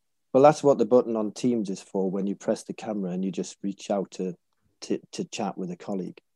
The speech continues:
So building a, building a, a whole culture in an organization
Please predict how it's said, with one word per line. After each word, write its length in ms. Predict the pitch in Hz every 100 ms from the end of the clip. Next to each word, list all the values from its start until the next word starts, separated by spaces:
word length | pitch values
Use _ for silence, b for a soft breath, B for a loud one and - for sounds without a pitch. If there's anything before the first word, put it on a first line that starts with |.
| _ _ _ -
So 180 | - 151
building 440 | 131 165 185 180 151
a, 60 |
building 440 | 110 151 160 160 143
a, 100 | 117 - - -
a 80 |
whole 300 | 107 143 156
culture 560 | 123 - 151 156 - 117
in 100 | 104
an 140 | 104
organization 880 | 107 104 104 101 98 95 101 101 -